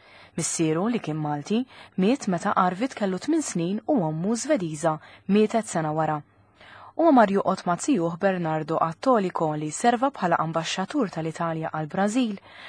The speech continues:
l-Unjoni Sovjetika, il-Ġermanja u s-Santa Sede. Arvid intbagħat jistudja fil-kulleġġ famuż tal-Ġiżwiti fi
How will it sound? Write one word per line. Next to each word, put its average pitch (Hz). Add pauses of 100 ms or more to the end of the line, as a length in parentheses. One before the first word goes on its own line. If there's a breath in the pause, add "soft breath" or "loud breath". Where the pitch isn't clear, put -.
l-Unjoni 165
Sovjetika, 180
il-Ġermanja 160 (160)
u 214
s-Santa 160
Sede. 170 (1000 loud breath)
Arvid 269
intbagħat 196
jistudja 170
fil-kulleġġ 196
famuż 160
tal-Ġiżwiti 156
fi 156